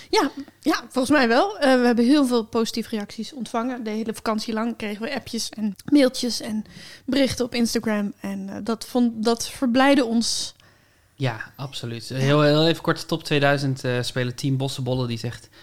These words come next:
Speaker 2: "Bedankt voor de heerlijke avond." Eh, team, eh, Dante Vogel, die zegt, "Dit was leuk om te doen, dank hiervoor." Team Rookmachine schrijft, "Leuk, we willen een PlayStation."
Speaker 1: Hmm.
Speaker 2: Ja, hallo. Eh, Hustelbuntjes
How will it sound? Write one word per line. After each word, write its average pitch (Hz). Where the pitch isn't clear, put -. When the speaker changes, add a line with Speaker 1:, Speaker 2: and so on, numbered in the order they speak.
Speaker 2:
"Bedankt 123
voor -
de 123
heerlijke 123
avond." 160
Eh, 131
team, 139
eh, 131
Dante 190
Vogel, 170
die 139
zegt, 139
"Dit 139
was 131
leuk 127
om 127
te 127
doen, 120
dank 117
hiervoor." 120
Team 147
Rookmachine 165
schrijft, 123
"Leuk, 226
we 202
willen 160
een 120
PlayStation." 156
Speaker 1:
Hmm. 220
Speaker 2:
Ja, 98
hallo. 104
Eh, 127
Hustelbuntjes 156